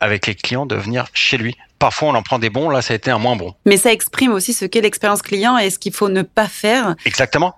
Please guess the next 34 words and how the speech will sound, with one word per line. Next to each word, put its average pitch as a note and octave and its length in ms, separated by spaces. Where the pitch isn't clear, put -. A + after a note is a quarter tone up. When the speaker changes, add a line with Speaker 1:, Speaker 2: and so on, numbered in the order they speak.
Speaker 2:
C'est - 140
assez F#3+ 220
concret. A3 500
Speaker 1:
C'est - 160
plus - 160
révélateur C#3+ 580
quand A#2+ 120
c'est B2 120
moins B2 220
bon. D#3 300
Speaker 2:
Et F#3 80
c'est E3+ 120
plus F#3+ 140
révélateur, D3+ 520
oui. B2+ 160
Speaker 1:
Alors A#2 180
qu'une D#3+ 180
bonne F3+ 160
expérience E3 300
client, F3+ 200
on E3+ 40
se D3+ 100
dit, D3+ 80
bon, A#2+ 180
bah, G2 220
ouais, A#2 100
c'est G#2 140
juste A2+ 200
normal C3 220
d'avoir G#2 200
une G#2 100
bonne G#2+ 120
expérience G#2 300
client. G#2+ 220